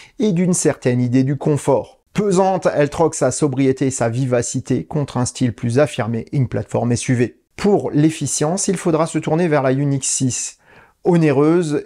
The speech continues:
et au dessin, euh, particulier.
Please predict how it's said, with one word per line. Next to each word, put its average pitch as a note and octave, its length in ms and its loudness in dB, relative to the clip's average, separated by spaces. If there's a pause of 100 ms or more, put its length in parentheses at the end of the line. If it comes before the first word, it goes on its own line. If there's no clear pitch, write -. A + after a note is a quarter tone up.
(120)
et F3+ 160 4
au F3 140 4
dessin, D#3+ 580 2
euh, B2 500 -4 (460)
particulier. B2+ 800 -2